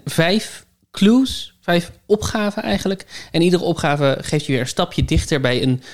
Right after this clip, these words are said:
virtuele verstopte schat. En als je alle vijf de opgaven hebt opgelost, dan kom je op een locatie. Als je die locatie deelt, eh, met ons deelt op puzzelbrunch punt N L slash ik weet het, dan maak je kans op een niksig, nutteloos nonsensprijsje,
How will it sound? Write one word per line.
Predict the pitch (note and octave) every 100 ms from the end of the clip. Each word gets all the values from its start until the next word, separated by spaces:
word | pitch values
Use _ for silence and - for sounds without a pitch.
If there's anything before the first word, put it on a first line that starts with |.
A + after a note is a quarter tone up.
| -
virtuele | - F#3+ F#3+ D3+ C#3 B2+ -
verstopte | C#3 C3 - D3+ - C3+ -
schat. | - - A#2+ -
En | C3+ C3 A2 - D3
als | C3+
je | -
alle | D#3 D3+
vijf | C3+ C3
de | -
opgaven | D3 C3 B2
hebt | A#2+ -
opgelost, | - A3+ F#3+ E3 - - - -
dan | -
kom | D#3+
je | C3+
op | C3+
een |
locatie. | C3 B2 D#3 D#3+ - D3+
Als | C#3
je |
die | D3
locatie | D3 C3+ C3+ - C3 A2+ - _
deelt, | D3 D#3 E3 D#3+ -
eh, | C#3 C3+
met | C#3 D3+
ons | C#3+
deelt | C3 B2
op |
puzzelbrunch | C#3 C#3+ C3 B2
punt | - -
N | C#3+
L |
slash | - B2+
ik | -
weet | D#3+ E3+
het, | D#3+ A2 - - -
dan | C3+
maak | B2+
je | C3
kans | B2+ B2+
op | B2
een | A2+ A#2 B2
niksig, | D3+ E3+ - B2 -
nutteloos | C#3 D3+ D3 A#2 A#2+ A#2+ - - - - -
nonsensprijsje, | D#3 F3 G3+ D3+ C#3+ C3 - - D3 B2 A#2 -